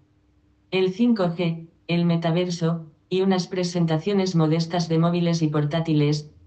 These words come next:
han llenado estos días los pabellones de la ciudad de Barcelona, con más de mil ponentes provenientes de más de ciento cincuenta países.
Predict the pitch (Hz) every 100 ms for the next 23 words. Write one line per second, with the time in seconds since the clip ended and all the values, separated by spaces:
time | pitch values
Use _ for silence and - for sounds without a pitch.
0 | - 180 185 190 214 220 208 220 220 170
1 | 175 165 156 147 160 151 151 175 175 160
2 | 156 151 165 156 160 156 147 147 147 156
3 | 160 147 147 - - _ - 180 190 190
4 | 190 208 220 196 190 180 170 160 156 151
5 | 160 175 175 165 160 156 151 156 156 180
6 | 175 160 156 147 160 160 151 147 143 -
7 | 139 135 -